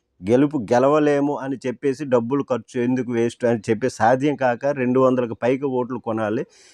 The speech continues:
ఎందుకులా మనం గెలవలేము అని చెప్పేసి చతికిల పడిపోతే, ఈ విధంగా ప్లాన్ చేయడం అన్నది అది కరెక్ట్ కా-, కాదు అని చెప్పుకోవచ్చు. ఇప్పుడు అదే స్థానికులు, నాయకులు కూడా అనే, అందరూ కూడా, ప్రజలు కూడా అనుకుంటున్నటువంటి విషయం. అయితే, ఇప్పుడు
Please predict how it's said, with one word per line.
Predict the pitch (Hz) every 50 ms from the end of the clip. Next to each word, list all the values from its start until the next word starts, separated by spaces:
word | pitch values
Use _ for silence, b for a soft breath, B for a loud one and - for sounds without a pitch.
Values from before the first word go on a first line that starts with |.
| b b -
ఎందుకులా | 147 156 165 165 156 165 170
మనం | 160 156 143 139 139 135 127
గెలవలేము | 113 _ _ 131 127 135 139 139 143 135 135 131 139 135 -
అని | 139 139 135 117
చెప్పేసి | 143 139 127 - 160 139 147 147 156 165 170 b b b b b b b b b _ -
చతికిల | - 165 156 170 175 170
పడిపోతే, | 165 151 143 123 107 - 117 107 87 - 104 113 131 151 147 _ _ _
ఈ | 156 160 175 185
విధంగా | 185 196 185 190 196 190 190 190 190 180 156 151 160 165 _ _ _ _
ప్లాన్ | - 147 151 160 165 165 160
చేయడం | 160 156 156 143 139
అన్నది | 139 139 135 131 127 131 143 156 - _
అది | 160 170 165
కరెక్ట్ | 151 - 160 147 139 120 135
కా-, | 127 - _ - _ _ _ _ _ _ _ _ _ - - -
కాదు | 131 131 131 107 101 - _ _
అని | 127 135
చెప్పుకోవచ్చు. | 131 - 151 127 120 - - 135 113 98 95 - - - 104
ఇప్పుడు | 113 - 135 127 123
అదే | 120 - 123 131 131 151 160 156
స్థానికులు, | - - 127 123 127 127 139 120 - 135 131 127
నాయకులు | 123 120 117 123 131 123 139 127
కూడా | 117 - 123 120 127 151
అనే, | - - - 110 117 127 131 135 127
అందరూ | 104 82 117 127 117 123 123
కూడా, | 120 - 123 113
ప్రజలు | 107 - 113 110 110 113 117
కూడా | 101 120 117 117
అనుకుంటున్నటువంటి | 113 107 104 - 117 107 92 113 107 101 98 90 87 95 92 82 95
విషయం. | 98 101 - - 92 90 -
అయితే, | 107 120 127 127 143
ఇప్పుడు | 127 - 127 120 117 131